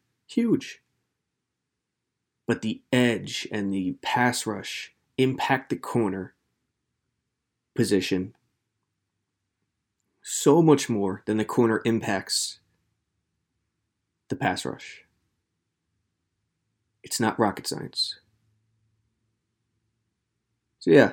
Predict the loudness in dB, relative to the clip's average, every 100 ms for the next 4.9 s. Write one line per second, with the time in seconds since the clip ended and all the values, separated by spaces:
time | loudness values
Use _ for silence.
0 | -2 -2 0 2 2 4 4 2 4 6
1 | 6 2 _ _ _ _ _ _ _ _
2 | _ _ _ _ _ _ _ _ _ -18
3 | -4 -2 0 2 4 6 6 6 4 6
4 | 4 4 2 4 4 4 4 2 0